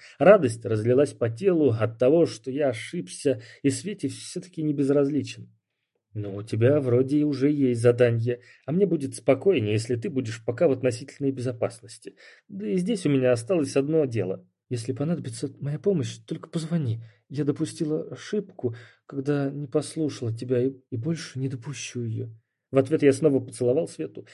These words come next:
и вновь с передачей своей энергии. И тут же получил в ответ ее поток силы с примесью чувств вины, радости и возбуждения. Последнее чувство я уже давненько не испытывал,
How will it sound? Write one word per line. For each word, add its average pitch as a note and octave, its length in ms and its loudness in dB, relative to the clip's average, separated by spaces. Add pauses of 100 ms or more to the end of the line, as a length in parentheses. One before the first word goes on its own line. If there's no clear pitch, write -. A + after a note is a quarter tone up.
(140)
и D3+ 80 4
вновь F3+ 260 4
с - 60 -14
передачей D3+ 480 8
своей C3+ 320 2
энергии. A2+ 500 -4 (240)
И C#3 60 2
тут D#3 180 -2
же G3 100 6
получил F3 440 6
в C#3 40 8
ответ D#3+ 360 4
ее C3+ 260 10
поток A#2 340 2
силы E3 300 -2
с - 140 -8
примесью D#3 480 6
чувств - 400 -2
вины, B2+ 440 0
радости C3+ 540 2
и C3+ 300 -2 (300)
возбуждения. A2+ 1040 -4 (220)
Последнее C#3+ 460 6
чувство D#3+ 340 0
я C#3+ 180 8
уже C#3 220 6
давненько C#3 540 4
не B2+ 120 0
испытывал, B2+ 640 4